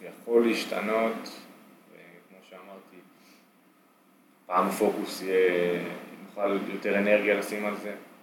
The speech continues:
פעם נוכל לשים על זה פחות אנרגיה. יכול להיות שנמצא שהם דווקא מתאמנים מתקדמים הכי טוב, כשיש להם יותר, אה, תרגילים למסת שריר, למרות שמתחזקים אפילו יותר.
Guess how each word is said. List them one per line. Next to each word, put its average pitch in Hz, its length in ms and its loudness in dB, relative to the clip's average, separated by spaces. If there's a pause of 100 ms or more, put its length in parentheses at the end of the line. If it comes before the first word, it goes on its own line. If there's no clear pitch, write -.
(260)
פעם 98 240 -6
נוכל 98 220 -2
לשים 101 240 -4
על 101 100 -4
זה 92 140 -6
פחות 107 300 -6
אנרגיה. 104 440 0 (540)
יכול 120 100 0
להיות 127 180 8
שנמצא 117 360 0
שהם 117 320 -2
דווקא 104 240 -6
מתאמנים 107 460 -6
מתקדמים 117 420 -6
הכי 117 180 -10
טוב, 117 300 -4 (480)
כשיש 110 260 -16
להם 117 200 -6 (420)
יותר, 117 500 4
אה, 110 760 4 (240)
תרגילים 117 380 2
למסת 123 360 -2
שריר, 113 340 2
למרות 101 300 -2
שמתחזקים 110 580 -10
אפילו 95 260 -4
יותר. 82 220 -8